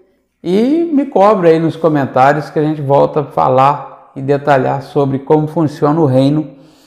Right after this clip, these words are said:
e por que que o reino se perde e a salvação não. Salvação é um dom de Deus. Guardou isso aí? Salvação é um dom de Deus. Efésios capítulo dois, versículo oito e nove.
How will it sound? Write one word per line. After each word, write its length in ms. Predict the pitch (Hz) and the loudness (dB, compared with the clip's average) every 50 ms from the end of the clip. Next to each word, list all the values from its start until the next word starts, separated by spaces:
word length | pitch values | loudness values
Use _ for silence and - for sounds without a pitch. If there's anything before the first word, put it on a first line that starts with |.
| _ _ _ _ | _ _ _ _
e 40 | 160 | -10
por 200 | 160 185 220 185 | 0 0 2 2
que 140 | - 269 262 | 2 0 0
que 100 | 269 247 | 0 2
o 60 | 208 | 2
reino 280 | 160 160 175 175 180 170 | 4 4 4 2 0 -2
se 160 | - - 151 | -4 -4 -6
perde 340 | 131 - 156 156 156 147 156 | -4 -4 -2 -2 0 -2 -2
e 40 | |
a 60 | 147 151 | -4 -4
salvação 600 | - - 151 143 139 139 131 - - 143 135 127 | -4 -6 -4 -4 -4 -4 -6 -6 -6 -4 -4 -4
não. 360 | 117 110 101 95 - - - _ _ _ | -4 -4 -6 -10 -14 -20 -20 _ _ _
Salvação 1040 | - - 233 240 220 190 156 135 - - - 170 185 180 139 110 101 - - - - - - _ _ _ _ - | 0 4 4 6 6 6 4 2 0 0 2 2 4 4 2 0 -2 -6 -14 -18 -20 -20 -20 _ _ _ _ 4
é 160 | 170 170 170 | 6 6 6
um 360 | 170 196 226 262 294 294 262 | 6 6 4 2 2 2 2
dom 840 | 190 143 123 117 113 165 170 180 185 190 196 202 214 - - - - - - | 0 0 -2 0 2 4 4 6 6 4 2 0 -4 -6 -10 -18 -20 -14 -10
de 220 | 135 131 156 170 | -4 -2 0 0
Deus. 320 | 135 120 120 110 104 - - - - - - _ _ _ _ _ _ _ _ _ _ _ _ _ _ - | 0 0 0 -2 -4 -6 -12 -18 -20 -20 -20 _ _ _ _ _ _ _ _ _ _ _ _ _ _ 0
Guardou 340 | - 156 147 147 135 131 131 | 2 4 4 4 4 2 0
isso 160 | 123 - - | 0 0 -2
aí? 480 | 143 156 196 233 - - - - - - - - - _ | -2 -2 -2 -4 -6 -10 -18 -20 -20 -20 -20 -20 -20 _
Salvação 1200 | _ - - - 185 190 190 180 190 185 - - - 190 190 185 196 220 262 - - - - - - | _ -8 2 4 6 6 8 6 6 6 4 2 2 4 4 4 4 2 0 -4 -6 -12 -18 -10 -2
é 160 | - 185 190 185 | 2 4 4 4
um 400 | 185 196 214 220 202 147 123 117 | 4 4 2 0 0 0 2 4
dom 640 | 135 156 165 180 202 214 233 - - - - - - 151 | 6 6 8 6 4 2 -2 -6 -10 -16 -20 -16 -12 -10
de 180 | 143 151 196 | -6 -4 -2
Deus. 540 | 185 160 160 190 202 185 139 123 - - - - - | 0 4 6 6 6 6 4 0 -4 -10 -12 0 2
Efésios 680 | 226 233 - - - 254 262 262 262 240 226 196 - | 4 4 4 4 4 6 6 6 6 4 0 -4 -4
capítulo 880 | - - 214 208 208 - - - 220 220 226 208 - - 208 202 190 | -2 0 2 2 0 -2 -6 -8 -6 -6 -6 -6 -8 -6 -2 -2 -2
dois, 560 | 165 131 120 131 135 135 131 131 139 139 147 151 | -2 -2 0 0 2 4 4 4 4 2 -2 -4
versículo 680 | 151 175 180 160 - - - - 175 165 - 165 151 147 | -4 -4 -4 -4 -4 -8 -10 -10 -12 -10 -6 -4 -2 0
oito 680 | 151 170 196 214 226 202 - - - - 220 - - - | 2 4 4 4 2 0 -4 -8 -8 -6 -6 -6 -6 -4
e 100 | - 170 | -2 0
nove. 640 | 170 156 143 131 127 123 117 110 107 101 107 104 | 2 4 4 6 6 6 4 2 0 -4 -6 -10